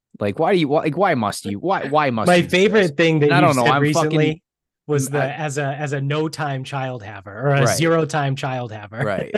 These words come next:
Speaker 1: right.
Speaker 2: <laughs>
Speaker 1: Yeah. As, uh, only someone who has had parents, not been one
Speaker 2: Yeah.
Speaker 1: myself.
Speaker 2: <laughs>
Speaker 1: I do think, I don't know when, I don't have a timeline on this.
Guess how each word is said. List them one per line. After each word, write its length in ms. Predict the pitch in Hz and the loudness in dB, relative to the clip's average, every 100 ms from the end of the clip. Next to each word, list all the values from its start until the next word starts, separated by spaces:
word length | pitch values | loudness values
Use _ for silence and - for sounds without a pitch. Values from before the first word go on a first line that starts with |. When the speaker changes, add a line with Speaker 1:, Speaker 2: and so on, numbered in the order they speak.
| - | -4
Speaker 1:
right. 320 | - 160 180 - 180 - 175 - - | -4 -4 -6 -6 -10 -8 -14 -14 -16
Speaker 2:
<laughs> 720 | - - - - _ _ _ - | -16 -18 -18 -20 _ _ _ -10
Speaker 1:
Yeah. 380 | 104 73 50 - _ _ _ _ | -8 -8 -12 -18 _ _ _ _
As, 260 | 104 95 90 | -4 -4 -2
uh, 540 | 95 90 87 85 71 - _ _ _ _ _ _ | -2 -2 -2 -6 -10 -14 _ _ _ _ _ _
only 280 | 156 202 208 | -2 2 0
someone 340 | - 190 170 147 | 0 0 0 0
who 160 | 139 | 2
has 160 | 127 110 | 2 0
had 320 | - 143 110 | -4 -4 -6
parents, 760 | 98 87 85 101 - - - _ | -8 -10 -10 -12 -12 -14 -16 _
not 340 | 110 110 92 104 | -4 -2 -2 -2
been 220 | 117 110 | -2 -2
one 140 | 107 101 95 | -4 -4 -2
Speaker 2:
Yeah. 260 | 113 113 | 0 0
Speaker 1:
myself. 800 | 160 143 - 160 - 151 - 165 - - 143 | -2 -2 -2 -4 -4 -8 -6 -10 -10 -14 -16
Speaker 2:
<laughs> 160 | 139 - - - _ _ _ _ - _ _ _ _ _ _ _ _ _ _ _ _ _ _ _ _ _ - | -16 -20 -20 -20 _ _ _ _ -20 _ _ _ _ _ _ _ _ _ _ _ _ _ _ _ _ _ -6
Speaker 1:
I 100 | 127 | -6
do 360 | 117 156 196 | -2 0 0
think, 580 | 185 175 156 135 120 - | 0 0 2 0 -4 -6
I 80 | 120 | -2
don't 160 | 117 180 | 0 2
know 120 | 185 | 2
when, 300 | 156 104 85 | 2 0 -4
I 100 | 98 | -6
don't 160 | 120 120 | -4 -4
have 140 | 113 | -4
a 60 | 104 | -6
timeline 440 | 104 87 82 80 | -8 -8 -10 -16
on 120 | 80 | -16
this. 320 | 78 53 - | -18 -16 -18